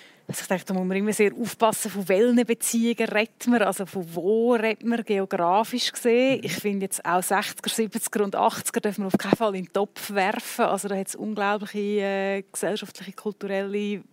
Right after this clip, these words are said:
Speaker 1: Wandel gegeben. Da kann Jessica sicher dann auch noch, auch noch mehr dazu sagen.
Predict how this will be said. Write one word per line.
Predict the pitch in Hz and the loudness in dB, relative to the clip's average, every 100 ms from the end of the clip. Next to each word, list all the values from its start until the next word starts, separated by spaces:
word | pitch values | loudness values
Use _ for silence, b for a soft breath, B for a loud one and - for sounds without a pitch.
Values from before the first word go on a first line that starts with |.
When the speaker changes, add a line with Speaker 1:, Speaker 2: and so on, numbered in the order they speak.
| _ - | _ -6
Speaker 1:
Wandel | 185 196 208 214 | 0 0 0 -6
gegeben. | - 185 202 | -2 0 0
Da | 196 | -2
kann | 190 - | -8 -6
Jessica | 196 - 202 | -6 -6 -10
sicher | 202 202 - | -10 -10 -8
dann | 196 185 | -6 -6
auch | 190 | -4
noch, | 196 196 185 | -4 -4 -4
auch | 190 | -4
noch | 196 | -2
mehr | 190 202 | -2 -4
dazu | 202 - 208 | -4 -4 -4
sagen. | 196 185 190 208 | -2 -2 -2 -4